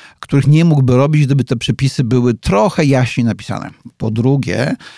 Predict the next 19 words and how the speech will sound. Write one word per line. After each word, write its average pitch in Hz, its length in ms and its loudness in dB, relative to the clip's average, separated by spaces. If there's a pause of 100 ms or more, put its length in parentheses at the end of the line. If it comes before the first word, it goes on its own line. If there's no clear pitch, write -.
(180)
mamy 135 260 -2
przyzwolenie 185 880 -6
społeczne. - 540 -8 (140)
Ja - 120 -10
ciągle 139 320 -2
opowiadam 117 360 -2
anegdotkę 110 560 -4
sprzed, - 520 -6 (160)
e, 107 480 -4 (340)
dwóch, 110 640 -4
no, 98 240 -6
prawie - 240 -10
trzech - 280 -8
lat. - 240 -10 (760)
E, 107 380 -2
jak 113 600 -6 (220)
niektórzy 117 460 -2
bronili, 110 540 0 (240)
e, 95 380 -6